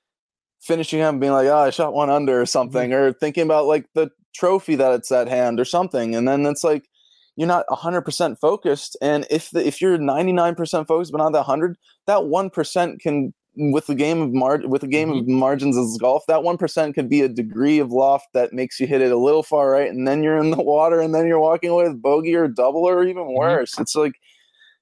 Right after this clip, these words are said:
Speaker 1: you really gotta control those controllables, like I said.
Speaker 2: Yeah,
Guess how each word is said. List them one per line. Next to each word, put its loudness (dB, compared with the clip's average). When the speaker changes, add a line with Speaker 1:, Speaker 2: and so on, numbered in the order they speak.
Speaker 1:
you -2
really 2
gotta 2
control -2
those -2
controllables, -2
like 0
I 0
said. -2
Speaker 2:
Yeah, -2